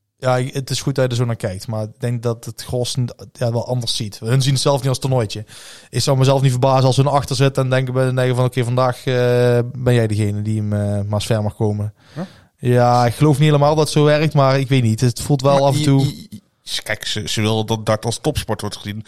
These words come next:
Speaker 2: Dan denk ik toch dat de, de topsporter, die, die wil toch gewoon voor de winst gaan?
Speaker 1: Ja, nee, zeker. Ze, je gaat er niet, ja, ik, misschien overdrijven, misschien chargeer ik het ook een beetje, hoor, maar ik kan me wel voorstellen dat ze niet elke... Het zijn zestien weken.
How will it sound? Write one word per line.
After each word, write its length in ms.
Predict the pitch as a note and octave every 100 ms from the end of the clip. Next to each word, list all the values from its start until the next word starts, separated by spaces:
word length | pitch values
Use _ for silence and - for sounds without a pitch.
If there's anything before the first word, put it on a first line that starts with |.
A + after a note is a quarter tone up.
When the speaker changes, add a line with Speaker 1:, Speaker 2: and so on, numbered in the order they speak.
| - -
Speaker 2:
Dan 160 | A#2 A#2
denk 160 | A#2+
ik 60 | A#2+ -
toch 160 | D3+
dat 180 | A#2 A#2
de, 200 | A#2 G2+
de 140 | G2 A2
topsporter, 480 | F3+ - A#2 -
die, 320 | F#2+ G2+ G#2 G#2 -
die 160 | A2
wil 120 | A2
toch 140 | G#2+ A#2+
gewoon 180 | A#2 A2+
voor 120 | A2
de 60 |
winst 220 | A2+ C#3 -
gaan? 220 | F#2 C3+ - - _
Speaker 1:
Ja, 260 | - D3+ D#3
nee, 160 | C3+
zeker. 300 | A#2+ B2+ A#2+
Ze, 200 | G#2 A#2+
je 60 | A#2+
gaat 160 | A#2 A#2+
er 60 |
niet, 320 | B2 B2+ B2+ G#2+
ja, 360 | B2+ D#3+ D#3+ E3
ik, 220 | E3 D#3 -
misschien 360 | - D3+ C#3 E3+
overdrijven, 400 | E3 C#3+ D3+ D3+
misschien 280 | C#3+ E3 D3
chargeer 260 | - C3
ik 60 | C#3
het 100 | B2+
ook 60 | A#2+
een 80 |
beetje, 260 | A#2+ A#2 A2+
hoor, 120 | C3
maar 220 | B2+ A2+ A2 - - - _
ik 100 | _
kan 100 | B2+
me 60 | B2+
wel 160 | B2+
voorstellen 460 | A#2+ C3 B2 C3+ B2+
dat 100 | B2
ze 60 | A#2+
niet 120 | C3
elke... 240 | B2+ C3
Het 100 | D3
zijn 120 | -
zestien 280 | A#2+ C3 C3+
weken. 500 | B2+ C3+ A#2+ B2+ C#3+